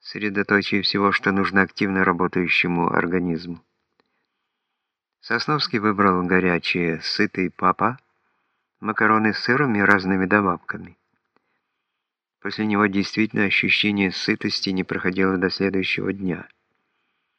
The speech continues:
Название выбранного блюда очень удачно сочеталось с фигурой олигарха. Коньяк был хорош,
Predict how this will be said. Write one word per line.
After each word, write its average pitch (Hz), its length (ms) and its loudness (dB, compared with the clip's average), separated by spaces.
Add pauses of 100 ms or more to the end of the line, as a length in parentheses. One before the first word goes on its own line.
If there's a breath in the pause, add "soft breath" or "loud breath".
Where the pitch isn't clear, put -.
(360)
Название 104 460 2
выбранного 101 520 4
блюда 104 380 4
очень 95 260 2
удачно 107 480 2
сочеталось 98 640 0
с - 80 -8
фигурой 95 520 0
олигарха. 98 680 0 (3000)
Коньяк 151 300 0
был 135 240 4
хорош, 123 680 4